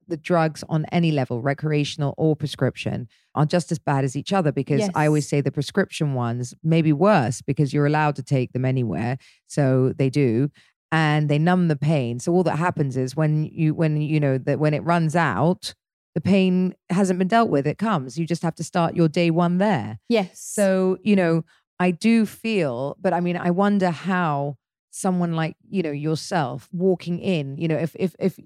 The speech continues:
Speaker 1: if I had presented a homeopath to some of my girlfriends, one of them lost her son, the other one's,
Speaker 2: Right.
Speaker 1: you know, terrible things, you know, like, I mean, and I completely understand, right?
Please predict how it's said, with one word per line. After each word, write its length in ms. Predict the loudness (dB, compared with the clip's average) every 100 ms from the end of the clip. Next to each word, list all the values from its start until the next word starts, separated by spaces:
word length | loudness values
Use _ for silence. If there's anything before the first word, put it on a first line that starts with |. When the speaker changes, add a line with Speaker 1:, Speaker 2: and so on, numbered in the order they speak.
| -6
Speaker 1:
if 160 | -2
I 140 | 0 0
had 120 | 0
presented 440 | -2 0 -2 0
a 60 | -2
homeopath 720 | 0 0 -2 -2 -2 -2 -4
to 120 | -6 -6
some 200 | -2 -2
of 20 |
my 140 | -2
girlfriends, 320 | -2 -2 -2
one 120 | -4 -4
of 120 | -6
them 100 | -6
lost 240 | -6 -6
her 120 | -6
son, 440 | -8 -8 -10 -10 -10
the 100 | -10
other 180 | -10 -10
one's, 420 | -10 -8 -8 -8
Speaker 2:
Right. 220 | -6 -6 -8 _ 0
Speaker 1:
you 80 |
know, 240 | 2 0 -2 -6
terrible 380 | 0 2 2 -2
things, 420 | -8 -10 -10 -8
you 60 | -4
know, 80 | -4
like, 200 | -4 -4
I 60 | -2
mean, 220 | -2 0
and 120 | 0
I 120 | -2
completely 580 | -2 -2 -2 -2 -2 -2
understand, 720 | -2 -4 -4 0 0 -2 -8 -10
right? 260 | -8 -8